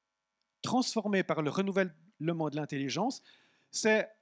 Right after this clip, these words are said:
en fait la traduction du mot grec métamorphoser. Donc, quand Paul écrit cela, il envisage une métamorphose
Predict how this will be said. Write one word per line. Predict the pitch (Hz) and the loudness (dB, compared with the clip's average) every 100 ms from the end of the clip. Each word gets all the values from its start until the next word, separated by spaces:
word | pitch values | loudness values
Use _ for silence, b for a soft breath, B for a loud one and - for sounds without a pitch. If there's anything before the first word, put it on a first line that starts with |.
| _ | _
en | 165 | -2
fait | 170 220 | 0 2
la | 190 | 0
traduction | - 294 247 - 269 247 233 | 2 2 2 0 2 2 2
du | 156 170 | 0 2
mot | 170 | 2
grec | 175 220 247 - _ - | 2 0 0 -4 _ -2
métamorphoser. | 190 262 240 202 185 - 156 123 - _ _ _ _ _ _ _ _ _ _ _ _ _ _ _ _ B B B | 0 2 2 2 0 -2 -8 -8 -16 _ _ _ _ _ _ _ _ _ _ _ _ _ _ _ _ B B B
Donc, | 147 208 202 - _ _ _ _ _ | 0 0 0 -8 _ _ _ _ _
quand | - 254 | 0 0
Paul | - 349 247 | 4 4 4
écrit | - 220 | 2 0
cela, | - 247 254 | 2 4 4
il | 226 | 4
envisage | 247 240 220 269 226 214 | 2 2 2 0 0 0
une | 196 196 196 | 0 2 2
métamorphose | 247 320 - 254 247 240 - - 233 302 214 - | 4 4 4 2 4 2 0 0 4 4 2 -4